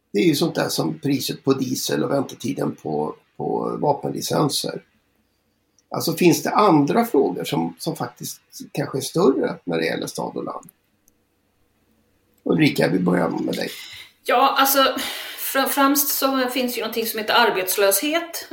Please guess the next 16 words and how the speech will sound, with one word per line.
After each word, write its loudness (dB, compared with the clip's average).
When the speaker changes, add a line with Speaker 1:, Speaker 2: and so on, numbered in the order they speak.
Speaker 2:
Eh, 0
vi 2
ser 0
att -2
räntorna 2
går 0
upp. 0
Vi -4
har -2
ett, -6
eh, -2
ett, -6
eh, -6
säkerhetspolitiskt -4
läge. 4
Eh, 0